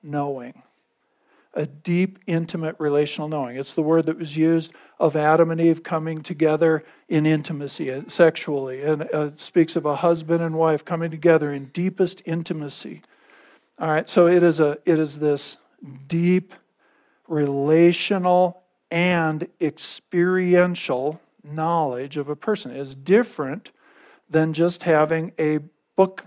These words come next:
learning knowledge of a person. It's experiential, it's personal, it's intimate, okay? And so it says, "Be still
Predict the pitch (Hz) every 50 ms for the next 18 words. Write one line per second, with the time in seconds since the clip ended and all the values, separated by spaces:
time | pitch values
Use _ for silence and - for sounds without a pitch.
0 | _ _ - 160 156 147 135 131 123 120 120 _ _ - 151 143 143 127 117 120
1 | - - - - - _ _ _ - - 156 139 147 - - 135 135 - - -
2 | - 190 _ _ _ _ _ _ _ _ _ _ - - - - - - - -
3 | - - 165 160 170 190 190 170 160 160 147 - 165 156 151 _ _ _ _ _
4 | - 160 135 - - _ - - - 156 147 - - - 143 139 135 131 131 _
5 | _ _ - 139 - - _ _ - 151 147 139 131 - 147 135 127 - - -
6 | _ _ _ _ - - 143 - - 151 135 143 156 _ _ _ _ - - -
7 | _ - 190 170 160 156 185 185 175 170 - 175 170 165 165 156 - - _ _
8 | _ _ _ _ - 180 175 165 160 - - - - 254 269 226 151 139 156 202
9 | 220 -